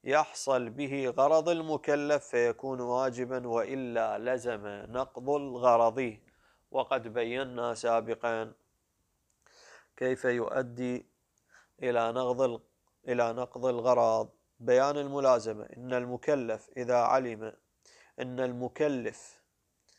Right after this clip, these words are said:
يعني المولى إذا علم أن المكلف لا يطيع إلا باللطف،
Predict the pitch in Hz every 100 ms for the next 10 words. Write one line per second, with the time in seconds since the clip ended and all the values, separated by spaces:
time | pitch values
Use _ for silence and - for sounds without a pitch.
0 | _ _ _ _ - 123 120 117 123 127
1 | 113 107 - 123 120 117 127 143 127 110
2 | 110 - 139 123 123 123 120 120 - 147
3 | 135 120 104 107 107 _ _ _ _ _
4 | _ - 123 156 180 180 170 170 175 180
5 | 170 180 170 202 156 131 117 120 120 123
6 | 123 - -